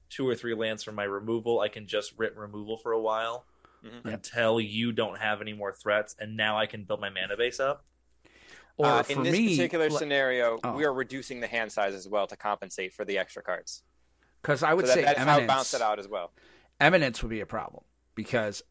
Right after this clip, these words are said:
Speaker 3: I,
Speaker 2: Eminence would be a
Speaker 3: here's the
Speaker 2: problem.
Speaker 3: thing, when I play, when I play Edgar Markov,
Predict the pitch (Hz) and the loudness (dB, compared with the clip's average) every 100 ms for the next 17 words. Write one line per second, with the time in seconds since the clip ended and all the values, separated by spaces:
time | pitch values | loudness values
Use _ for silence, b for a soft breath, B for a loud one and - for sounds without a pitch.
0 | _ _ 139 185 113 113 - - 156 226 | _ _ 8 8 6 -4 -8 -4 2 2
1 | 156 190 127 120 139 185 - 175 147 143 | 4 2 2 4 4 4 4 6 6 2
2 | - 120 131 156 156 139 139 135 113 120 | -2 2 2 2 2 4 2 2 0 0
3 | 127 151 156 | 2 2 2